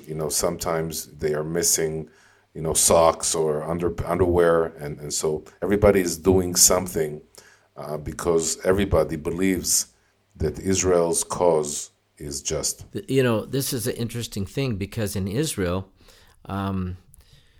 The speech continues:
Speaker 2: those who graduate from high school, and, and we'll talk about this a little bit more, uh, go in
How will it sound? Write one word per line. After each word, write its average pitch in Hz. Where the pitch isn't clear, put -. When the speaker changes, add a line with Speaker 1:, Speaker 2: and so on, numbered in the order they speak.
Speaker 2:
those 131
who 110
graduate 113
from 98
high 131
school, 95
and, 95
and 95
we'll 95
talk 123
about 92
this 98
a 92
little 95
bit 87
more, 90
uh, 90
go 107
in 120